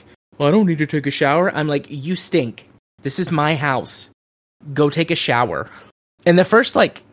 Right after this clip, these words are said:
couple of days, everyone was, like, glaring at me. Like, not everybody, but, like, they were, like, my si-, m-, my s-, uh, mother and father and sister-in-law were, like, glaring at me. And I'm like, "He stinks. It's my house. I don't want him to stink in here. He can go take a shower,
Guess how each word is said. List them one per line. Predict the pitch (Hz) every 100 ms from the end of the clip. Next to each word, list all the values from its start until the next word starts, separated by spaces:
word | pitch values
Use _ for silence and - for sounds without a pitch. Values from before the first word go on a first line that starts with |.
| _ -
couple | 147 139 160 151
of | 131
days, | 135 117 131 160
everyone | 135 135 147 147
was, | 143 131
like, | 120 - - 127 -
glaring | 127 117 120 135 135
at | 117 -
me. | 117 113 110 143 196 262 _ _
Like, | 120 117
not | 120 107
everybody, | 104 101 90 92 98 - - - _
but, | 143 113
like, | 123 107
they | 131 110 117 120 123 117 107
were, | 92 87 71
like, | 78 - - _
my | 113
si-, | 104 117
m-, | 110 117 110 -
my | 110 104
s-, | - -
uh, | 110 104
mother | 110 117 113
and | 110
father | 123 113
and | 110 101
sister-in-law | - 117 120 117
were, | 117
like, | 95 110
glaring | 110 107 113
at | 104
me. | 107 110 160 - - - _ _ _
And | 160
I'm | 151
like, | 147
"He | -
stinks. | 175 202 170 - - -
It's | 123
my | 151 147
house. | 151 117 107
I | 127
don't | 127
want | 135
him | 127
to |
stink | 120 127 120 -
in | 113
here. | 110 64 - _ _ _ _ _ _ _ _ _
He | - 123
can | 135
go | 131
take | 139 117
a |
shower, | - 113 80